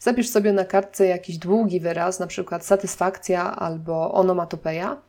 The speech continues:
i spróbuj z jego liter ułożyć jak najwięcej innych wyrazów. Możesz sobie nastawić timer na kilka minut, żeby dodać jakiś element presji.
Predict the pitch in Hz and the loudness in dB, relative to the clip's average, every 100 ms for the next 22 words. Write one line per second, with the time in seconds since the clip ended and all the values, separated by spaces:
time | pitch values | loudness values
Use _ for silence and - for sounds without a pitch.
0 | _ 220 - 269 294 220 214 202 208 240 | _ -10 -4 0 0 0 2 2 2 2
1 | 311 - 233 226 220 302 302 226 202 214 | 0 2 2 2 0 -2 2 2 4 2
2 | 202 190 185 175 160 165 165 165 - - | 2 0 0 -6 -6 -4 -2 -4 -10 -18
3 | _ _ _ _ - 233 320 302 254 214 | _ _ _ _ -4 0 2 0 0 2
4 | 202 190 180 180 190 185 175 165 160 160 | 2 0 -4 -4 -2 0 0 -4 -6 -8
5 | - 165 165 294 - - - - 311 220 | -6 -6 -2 -4 -4 -14 -14 -4 0 2
6 | 185 180 185 165 - - 165 165 - 180 | 0 -2 -8 -12 -10 -6 -6 -6 -6 -6
7 | 165 - | -6 -8